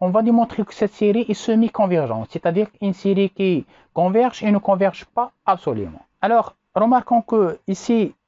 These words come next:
nous avons moins à la puissance n et un sur Ln de n plus un est une s-, suite à terme positif. Donc, ça, c'est une série alternée. Donc, on va voir est-ce que cette série vérifie les conditions de Leibniz.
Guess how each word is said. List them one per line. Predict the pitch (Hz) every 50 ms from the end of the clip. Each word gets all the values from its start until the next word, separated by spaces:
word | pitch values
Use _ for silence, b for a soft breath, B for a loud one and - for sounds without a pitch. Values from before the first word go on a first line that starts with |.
| -
nous | - 175 180 170
avons | 196 196 196 202 202 180 147
moins | 147 160 160 175 180 175 160 156
à | 175
la | 170 170
puissance | - _ - 170 147 - - -
n | 185 220 247 254 _ _ _ -
et | 180 175 156 120 - - _ _ - -
un | 214 226
sur | - - 240 208 - -
Ln | - 202 196 202 196 185
de | 185 175
n | 190 185
plus | 180 196 185 - -
un | 202 214 247 262 - _ _ _ _ _ _ _ _ _ _ -
est | 190 185 - -
une | 202 208 196
s-, | 180 - - - 180
suite | 170 - 208 214 202 -
à | 208
terme | 196 - 220 214 202 208 208 202 - _ _ -
positif. | 214 190 - - - - 104 - _ _ _ b b b b b b 139
Donc, | 131 175 208 240 240 _ - _ _ _
ça, | - - 185
c'est | - - 185 - -
une | 214 202
série | - - 208 214 226 - -
alternée. | - 208 185 - 196 175 147 123 110 101 - _ _ _ _ -
Donc, | 147 160 - -
on | 190 196 190
va | 190 214
voir | 208 208 220 226 214 180
est-ce | 190 190 -
que | - - 185
cette | - - 185 -
série | - - 180 185 226 240 269 _ _ -
vérifie | 131 156 196 214 226 214 - - 214 220 220
les | 202 208 214 214
conditions | - - - 202 202 185 190 - - 220 214 208 196
de | 180 196 196 208 220 - -
Leibniz. | 165 170 185 170 156 139 113 101